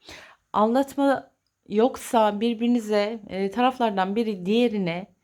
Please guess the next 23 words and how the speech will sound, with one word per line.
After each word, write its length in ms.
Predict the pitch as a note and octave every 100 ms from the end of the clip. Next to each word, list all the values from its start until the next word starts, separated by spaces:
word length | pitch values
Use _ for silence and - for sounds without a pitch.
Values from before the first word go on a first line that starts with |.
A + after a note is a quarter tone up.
| _ _ _ _ -
e, 520 | G3 F#3+ F#3 F#3 F#3
haksızlık 760 | F3+ A#3+ - - A3 G#3 B3 -
yapmış 420 | F3+ F3 F3 F3
olabilir. 400 | F3+ E3 D3+ D#3+
Ama 280 | - B3 G3
büyük 280 | A#3 E4+ E4+
ihtimalle 720 | B3 - F3+ E3 D#3 A3+ C#4 - _ _
burada 300 | C#4 C4+ A3+
bir 200 | C4 C#4+ -
aldatmaca 720 | A3 A3 A3+ - A3 G#3+ A3+
var. 240 | E3+ D#3+
Burada 220 | G#3 A#3+ B3+
yaşanan 520 | B3+ B3+ A3+ A3 G#3+
ayrılık 580 | A3 G#3+ G#3+ F#3+ A3 -
aslında, 720 | A3 A3+ - A3+ A3 A3+ A3 -
e, 560 | G3+ G3+ G3 G3 F#3+ F3+
çatışmalardan, 840 | - A#3+ - A#3 A3+ A3 G#3 G3 F3+ -
birbiriniz 420 | A3 G#3+ A#3 B3 B3+
arasında 420 | A#3+ B3 B3 A#3+
geçen 340 | A#3 A#3 A#3
çatışmalardan 840 | A#3+ A#3+ - - A3 G#3+ G#3 G#3+ G3+
da 120 | F#3
kaynaklandı. 720 | F#3 E3+ E3 D#3 D#3 E3+ A#3